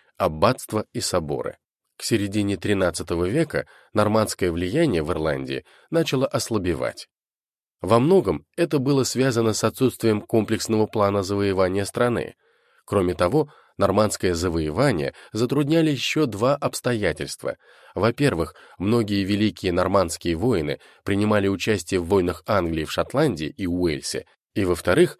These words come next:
среди коренных ирландцев усилилось сопротивление нормандскому правлению. В тринадцатом веке между коренными ирландцами и нормандскими ирландцами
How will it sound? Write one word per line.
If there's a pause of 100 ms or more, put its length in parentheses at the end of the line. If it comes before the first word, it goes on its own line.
(220)
среди
коренных
ирландцев (180)
усилилось
сопротивление
нормандскому
правлению. (640)
В
тринадцатом
веке (180)
между
коренными
ирландцами
и
нормандскими
ирландцами